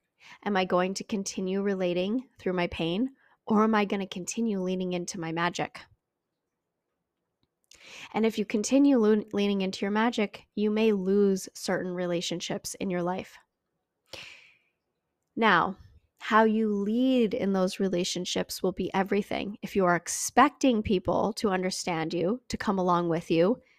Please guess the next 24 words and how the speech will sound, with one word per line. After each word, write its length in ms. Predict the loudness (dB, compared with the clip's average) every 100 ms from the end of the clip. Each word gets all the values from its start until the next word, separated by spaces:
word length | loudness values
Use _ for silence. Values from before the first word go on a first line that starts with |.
| _ -2
to 140 | -2
validate 640 | 2 2 4 2 2 0
that 120 | -2 -2
you're 240 | 2 2
relating 440 | 2 0 0 -2
to 180 | -4 -4
your 120 | -4
magic 420 | -2 -6 -6 -6 -6
more 220 | -8 -8
than 160 | -10
you're 100 | -10
relating 380 | -10 -8 -8 -10
to 80 | -8
your 120 | -10
pain, 480 | -8 -8 -4 -4 -6 _ _ _ -20 -20 -18 -2
it 100 | 2
will 120 | 2
be 160 | 2 0
a 80 | 0
very 420 | 2 2 0 -2
difficult 720 | -6 -4 -4 -4 -4 -4 -6 -6
relationship 720 | -4 -2 -2 -4 -2 -2 -4
to 120 | -4
maintain 520 | -4 -4 -2 -2 -4